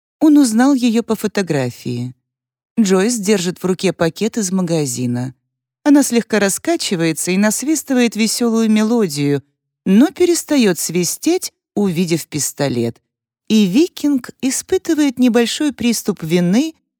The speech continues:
и ощущение могущества. Главным образом вины, конечно, но он не может отрицать и могущественную часть. Наверное, именно за это слабаки так любят оружие.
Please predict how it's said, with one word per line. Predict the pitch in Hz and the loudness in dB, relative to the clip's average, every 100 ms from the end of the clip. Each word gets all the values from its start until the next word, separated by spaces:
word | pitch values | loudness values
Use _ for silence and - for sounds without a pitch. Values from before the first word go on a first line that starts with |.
| - | -2
и | 220 | 0
ощущение | 202 - 175 - 226 262 226 220 | 0 -2 -4 -2 0 2 2 2
могущества. | 208 196 151 147 - - - - 117 104 _ _ _ _ _ _ _ 214 | 2 0 -2 -2 -4 -8 -10 -8 -8 -10 _ _ _ _ _ _ _ -2
Главным | 214 285 349 330 | 2 2 2 2
образом | 330 294 294 302 302 | 2 2 2 4 4
вины, | 302 330 392 | 4 2 -2
конечно, | - 185 160 143 - 156 143 139 _ _ | -2 -2 0 0 -2 0 0 -2 _ _
но | 151 160 156 | -2 2 2
он | 175 | 2
не | 185 | 0
может | 175 190 202 | 0 0 -2
отрицать | 220 180 170 - 160 175 - | -2 -2 -4 -2 -2 -2 -2
и | 220 | 0
могущественную | 226 233 320 - - - 139 135 131 127 | 0 0 -2 -2 -6 -8 -4 0 0 -2
часть. | - 123 123 - - _ _ _ _ _ _ _ | -6 -8 -8 -12 -16 _ _ _ _ _ _ _
Наверное, | - 202 202 262 349 311 294 285 269 - - | 0 2 2 2 0 2 4 4 2 0 0
именно | 277 262 240 233 | 4 6 6 4
за | 202 | 2
это | 233 202 151 151 | 2 2 2 -2
слабаки | 147 165 160 175 175 247 | -4 -2 0 0 -2 -6
так | - 156 - | -4 -4 -4
любят | 175 160 156 156 | -4 -2 -4 -2
оружие. | 156 165 123 110 117 113 | -2 -4 -6 -6 -6 -6